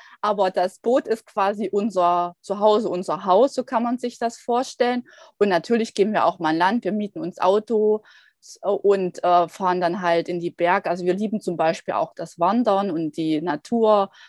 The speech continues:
Und deswegen gehen wir da eben auch viel ins Landesinnere. Oder natürlich gucken wir uns auch so historische Sachen an,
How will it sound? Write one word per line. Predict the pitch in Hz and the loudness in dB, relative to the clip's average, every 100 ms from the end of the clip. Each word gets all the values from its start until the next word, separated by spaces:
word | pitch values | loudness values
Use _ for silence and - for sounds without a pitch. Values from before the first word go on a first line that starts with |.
| _ | _
Und | 165 | -4
deswegen | 175 - 170 175 | -2 0 0 0
gehen | 170 175 | 0 0
wir | 170 165 | 2 0
da | 165 | 0
eben | 165 165 156 | -4 -6 -4
auch | 156 | -6
viel | - 208 170 | -4 -2 -2
ins | 165 - | -4 -6
Landesinnere. | 165 165 151 - 214 226 202 202 190 | -4 -4 -6 -4 -2 -2 -2 -2 -2
Oder | 165 165 | -4 -4
natürlich | 160 156 - 175 170 | -2 -4 -2 -4 -4
gucken | - 190 175 | -4 -4 -2
wir | 156 | -2
uns | 156 | -2
auch | - 165 | -2 -4
so | 170 | -4
historische | 180 - - 208 208 185 | -8 -6 0 2 2 -2
Sachen | 170 151 - 170 | -4 -6 -6 -4
an, | 165 | -4